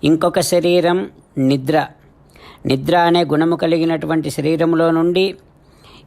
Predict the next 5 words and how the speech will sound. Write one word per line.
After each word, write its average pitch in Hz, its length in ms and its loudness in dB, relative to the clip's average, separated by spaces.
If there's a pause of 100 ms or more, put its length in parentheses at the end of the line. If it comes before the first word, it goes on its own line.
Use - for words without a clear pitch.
(120)
ఇంద్రియాలు 170 540 2
పనిచేయకపోవటం 165 1080 0
అనేటటువంటి 156 680 -4
స్థితి - 380 -6
ఏర్పడుతుంది. 147 920 -4